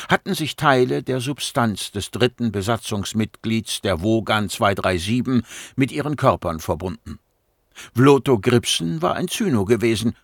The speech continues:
und diesen Umstand hatten Caruso und Eilom genutzt. Er fragte sich, wie viel von Zithara und Leanne noch übrig war.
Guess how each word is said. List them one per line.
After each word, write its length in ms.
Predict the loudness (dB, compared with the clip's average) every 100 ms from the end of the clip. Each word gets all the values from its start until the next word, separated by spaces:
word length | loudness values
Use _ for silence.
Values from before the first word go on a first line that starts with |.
| _ _ -4
und 140 | -4
diesen 280 | -2 -4 -2
Umstand 640 | 0 0 0 0 0 -4
hatten 220 | -6 -4 -2
Caruso 540 | 0 2 0 0 0
und 320 | 0 -4 -2
Eilom 460 | -2 0 -2 -6 -2
genutzt. 640 | 0 0 0 -8 -14 -14 _ _ _ _ _ _ _ -12
Er 100 | -8
fragte 380 | -2 -2 0 -2
sich, 280 | -2 -4 -10 _ _ _
wie 220 | -2 -2 0
viel 380 | -2 -2 -2
von 280 | -2 -2 -4
Zithara 680 | -4 -4 2 2 4 2 2
und 200 | -2 -4
Leanne 420 | 0 2 2 2
noch 220 | -2 -6
übrig 480 | -6 -6 -6 -6 -6
war. 200 | -6 -6